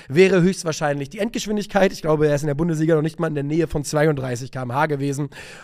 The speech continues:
Ähm, ich glaub, einunddreißig Komma vier neun war es dieses Mal. Das ist natürlich nicht brillant, aber Querfeld ist ein guter Spieler mit einem ganz natürlichen Gespür für Fußball.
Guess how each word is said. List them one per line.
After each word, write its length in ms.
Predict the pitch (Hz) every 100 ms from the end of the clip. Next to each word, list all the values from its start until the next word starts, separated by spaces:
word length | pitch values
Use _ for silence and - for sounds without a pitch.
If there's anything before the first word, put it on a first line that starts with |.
| -
Ähm, 280 | 131 127 127
ich 80 | -
glaub, 180 | 127 139
einunddreißig 500 | 151 135 139 131 -
Komma 200 | 123 120
vier 320 | - 165 147
neun 460 | 127 143 170 180 180 - - 131
war 280 | 131 156
es 120 | 147 120
dieses 320 | 165 156 143
Mal. 240 | 147 147
Das 300 | 127 147 143
ist 240 | 139 156 160
natürlich 420 | 131 147 139 123
nicht 220 | 185 -
brillant, 500 | 135 127 170 214 - - - - -
aber 420 | 202 170 113 98 - - -
Querfeld 520 | 156 160 170 151 151
ist 460 | - 147 143 - -
ein 400 | 135 135 139 120 _ _ - - - _ _ _ - 123
guter 320 | 127 247 240 220
Spieler 500 | - 185 180 180 165
mit 200 | 160 165
einem 180 | 151
ganz 320 | 143 185 220 202
natürlichen 800 | 180 - - 247 247 196 196
Gespür 500 | 175 - - 190 196
für 240 | 196 170 165
Fußball. 600 | - 185 180 - 135